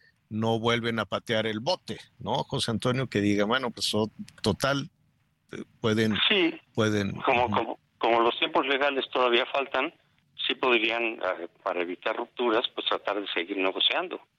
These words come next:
Speaker 2: Es lo
Speaker 1: Ujú.
Speaker 2: que van a tratar de hacer, lo que pasa es que no siempre se puede, porque los, los que pierden, pues, no siempre se conforman con lo que les ofrecen.
Speaker 1: Y
Speaker 2: Eh,
Speaker 1: finalmente,
Speaker 2: eh, eh,
Speaker 1: José, Jo-,
Speaker 2: sí.
Speaker 1: José Antonio,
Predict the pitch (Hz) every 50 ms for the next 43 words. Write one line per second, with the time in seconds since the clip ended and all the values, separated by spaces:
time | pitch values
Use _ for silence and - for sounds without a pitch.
0 | _ _ _ _ _ _ _ _ _ - 98 101 117 151 143 - 147 131 120 117
1 | 110 101 95 - 87 - 110 104 101 101 98 92 - 180 170 170 143 - - -
2 | - 110 - - - - - - 95 95 98 107 104 - - - 104 95 - -
3 | 101 104 - - _ _ _ _ _ _ - - - - - 110 104 95 95 -
4 | - - - - - - 90 87 - - 98 95 - - 90 - 98 90 90 -
5 | - 85 - _ - 117 110 101 95 110 - - - 101 - 95 95 - - 98
6 | 92 - - - - - 98 - - 92 87 - 101 95 90 87 85 - - 80
7 | - - - 80 76 - - 87 82 - - - - - - - - _ - -
8 | _ _ _ _ _ _ _ _ _ _ _ _ - 85 85 110 107 - - -
9 | - 170 - 95 104 117 147 - 170 147 110 117 - - - - _ - - -
10 | _ _ - _ _ _ _ _ _ _ _ - - - - - - 156 147 -
11 | - 98 151 156 - - 147 143 - 175 170 147 160 160 160